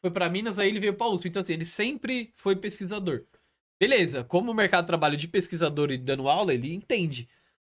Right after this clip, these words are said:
Só que fora, ele não tem essa visão. Ele tem, sei lá, pelos irmãos dele e tal, que trabalham em outros, outros lugares. E muitos professores acontece isso, né? Então, eles sempre tão dentro de faculdades e aí vão pra usp. Ou já vão pra usp direto.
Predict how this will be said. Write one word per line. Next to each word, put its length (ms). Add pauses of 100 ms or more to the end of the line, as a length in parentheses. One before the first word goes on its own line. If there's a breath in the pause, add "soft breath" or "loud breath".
Só 120
que 160
fora, 500
ele 160
não 240
tem 300
essa 280
visão. 480
Ele 140
tem, 180
sei 140
lá, 100
pelos 240
irmãos 360
dele 380
e 20
tal, 200
que 120
trabalham 320
em 40
outros, 360 (120)
outros 200
lugares. 360 (560 loud breath)
E 80
muitos 380
professores 400
acontece 460
isso, 180
né? 80
Então, 180
eles 200
sempre 340
tão 220
dentro 240
de 80
faculdades 920 (400 soft breath)
e 60
aí 80
vão 160
pra 140
usp. 260
Ou 60
já 100
vão 160
pra 160
usp 240
direto. 560